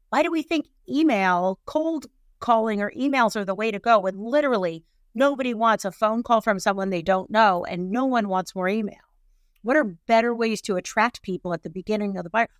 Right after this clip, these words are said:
Why did I bu-, why do I, on a regular basis in my Uber ride, spend so much money on Instagram?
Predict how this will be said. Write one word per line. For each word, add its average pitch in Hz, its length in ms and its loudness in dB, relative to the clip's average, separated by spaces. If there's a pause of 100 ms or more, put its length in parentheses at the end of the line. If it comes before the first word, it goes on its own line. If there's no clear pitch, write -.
(160)
Why 233 260 4
did 269 200 -2
I 233 160 4
bu-, 214 280 0
why 262 360 2
do 262 240 -4
I, 185 320 2
on 180 100 -4
a 160 160 -8
regular 254 420 2
basis 175 480 -6
in 180 120 -6
my 170 200 -8
Uber 247 260 -2
ride, - 360 -20 (320)
spend 226 320 0
so 285 420 2
much 269 300 -2
money 233 300 0
on 175 160 -2
Instagram? - 580 -10